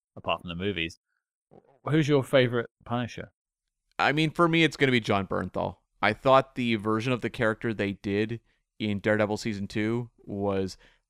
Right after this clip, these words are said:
Speaker 2: the best possible depiction you could get across of that character, using him as an antagonist for the season. But I will say,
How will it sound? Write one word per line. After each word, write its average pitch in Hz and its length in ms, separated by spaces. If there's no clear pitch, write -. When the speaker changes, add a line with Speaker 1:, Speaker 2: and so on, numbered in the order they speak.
Speaker 2:
the 113 180
best 113 580
possible 101 520
depiction - 460
you 95 80
could 98 140
get 98 140
across 98 360
of 101 60
that 95 200
character, 110 600
using 113 260
him 110 100
as 104 160
an 98 120
antagonist 95 520
for 101 120
the 95 80
season. 117 360
But 185 80
I 220 60
will 269 160
say, 233 380